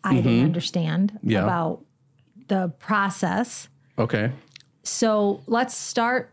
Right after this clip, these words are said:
Speaker 1: with explaining some of that so that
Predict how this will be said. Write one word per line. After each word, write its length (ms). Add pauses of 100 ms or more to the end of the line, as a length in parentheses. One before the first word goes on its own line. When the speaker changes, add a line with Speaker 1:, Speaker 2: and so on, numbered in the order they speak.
Speaker 1:
with 300
explaining 640
some 260
of 180
that 380
so 160
that 320